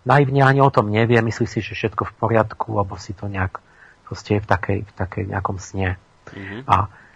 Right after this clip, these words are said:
Speaker 1: čiže krížom, a potom, keď toto nezvládate, že, že človek na to nejak nereaguje podľa tých svojich vnútorných schopností, tak potom vlastne podľa duchovnej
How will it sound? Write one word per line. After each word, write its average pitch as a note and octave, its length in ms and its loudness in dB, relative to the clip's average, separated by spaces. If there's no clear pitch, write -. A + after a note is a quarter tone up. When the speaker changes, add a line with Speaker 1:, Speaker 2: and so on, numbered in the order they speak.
Speaker 1:
čiže - 320 -2
krížom, C3+ 720 2
a - 80 -4
potom, C3 320 4
keď B2+ 160 4
toto B2+ 280 4
nezvládate, A2+ 960 4
že, G#2+ 400 0
že G#2 160 -6
človek A2+ 340 2
na A2+ 140 4
to A#2 160 0
nejak G#2+ 240 4
nereaguje A#2 560 6
podľa A2 400 2
tých - 80 -6
svojich G#2 440 -4
vnútorných G#2+ 560 -6
schopností, - 800 -4
tak - 160 -2
potom D#3 560 4
vlastne A#2+ 400 -2
podľa A#2+ 640 4
duchovnej A2+ 720 -2